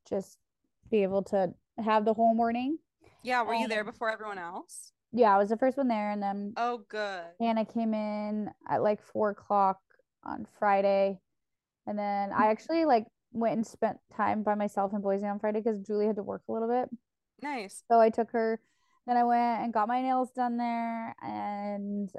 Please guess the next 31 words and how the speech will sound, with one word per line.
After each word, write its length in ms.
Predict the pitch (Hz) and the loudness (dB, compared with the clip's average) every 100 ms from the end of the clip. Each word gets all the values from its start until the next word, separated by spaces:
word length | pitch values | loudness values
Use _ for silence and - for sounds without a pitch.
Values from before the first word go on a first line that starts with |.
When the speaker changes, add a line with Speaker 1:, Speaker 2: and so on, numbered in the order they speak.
| - | -4
Speaker 1:
um, 640 | 208 - 117 - - 214 _ _ _ _ _ _ _ _ _ _ - | -2 0 -2 -4 -8 -10 _ _ _ _ _ _ _ _ _ _ -4
just 200 | 214 - | -4 -2
kinda 200 | 226 208 | -2 0
hung 160 | 208 202 | 2 2
out. 100 | 202 | 2
Then 100 | 202 | 2
I 60 | |
went 160 | 202 202 | 2 0
to 100 | 208 | -2
her 200 | 190 185 | -2 -2
house, 220 | 185 185 | -2 -4
hung 140 | 196 | -4
out 120 | 190 190 | -2 -2
with 80 | |
her 100 | 190 | 0
dog, 440 | 190 185 185 185 190 | 2 4 4 2 0
and 140 | 202 | -4
then 60 | 196 | -4
I 60 | 196 | -6
picked 260 | - 196 | -6 -8
up 80 | 190 - | -6 -4
Hannah 200 | 196 190 | -2 -2
at 80 | |
the 80 | - | -2
airport, 460 | 196 202 208 196 - | -6 -4 -4 -2 -2
then 180 | 202 202 | -4 -4
picked 220 | 220 226 | -6 -6
up 80 | 214 | -6
Julie, 320 | 220 214 214 | -2 0 0
and 120 | 214 | 0
then 240 | 214 214 | -2 -2